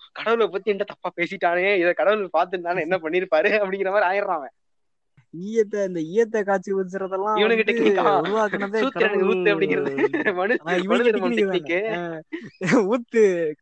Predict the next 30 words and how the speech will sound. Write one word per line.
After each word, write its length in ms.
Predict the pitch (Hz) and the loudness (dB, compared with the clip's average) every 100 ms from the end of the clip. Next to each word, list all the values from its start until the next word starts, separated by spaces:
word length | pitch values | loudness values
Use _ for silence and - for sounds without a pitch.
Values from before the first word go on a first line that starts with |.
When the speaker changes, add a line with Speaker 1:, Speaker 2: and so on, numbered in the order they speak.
| _ | _
Speaker 2:
சாவட்டும் 840 | 190 180 - 185 247 226 190 185 175 | -16 -14 -6 0 2 2 0 0 0
அப்படின்ற 340 | 185 190 180 | -2 -4 -4
மாதிரி 220 | 180 180 | -4 -4
தான் 100 | 175 | -4
இருக்கு. 180 | 160 139 | -6 -10
இது, 240 | 143 156 175 170 | -8 -8 -8 0
இதுலயே 320 | 202 247 285 | 2 4 4
வந்து 280 | 269 254 262 - 330 240 | 2 -2 -8 -10 -18 -14
இப்ப 220 | 165 160 | -10 -6
கொடுமைப்படுத்துறதுக்குன்னே 1120 | 185 240 302 262 247 247 247 240 233 269 285 | -2 -2 -2 0 2 2 2 0 -4 -2 -2
வந்து 260 | 254 247 233 - 175 | 0 0 -2 -4 -10
இந்த 140 | 160 | -6
அந்நியன் 400 | 170 269 277 214 | -4 -4 -4 -4
படத்துல 120 | 196 | -2
எல்லாம் 160 | 185 196 | 0 0
வந்து 260 | 202 190 | 0 0
Speaker 1:
ம். 40 | 185 | 0
Speaker 2:
எழுதி 200 | 202 233 | 2 2
வச்சிருக்குமே 380 | 175 165 156 143 | 2 -2 -6 -8
அந்த 120 | 139 | -8
கிழவிய 260 | 151 175 156 | -6 -6 -6
சொல்லுங்க. 360 | 156 156 131 117 - - _ | -10 -12 -14 -18 -20 -20 _
அதெல்லாம் 260 | - 151 165 | -20 -12 -10
வந்து 160 | 165 160 | -6 -6
அங்க 220 | 147 151 | -4 -6
இப்படி 240 | 143 165 | -4 -6
இந்த 140 | 160 165 | -6 -4
இதெல்லாம் 300 | 175 185 170 | 0 0 0
இருக்கு 140 | 160 | -2
அப்படின்னு. 260 | 151 147 | -4 -12